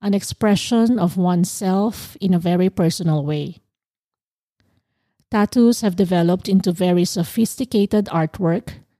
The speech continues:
that people can identify themselves with.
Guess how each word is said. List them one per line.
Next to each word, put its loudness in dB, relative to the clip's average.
that -4
people 2
can 2
identify 0
themselves -4
with. -4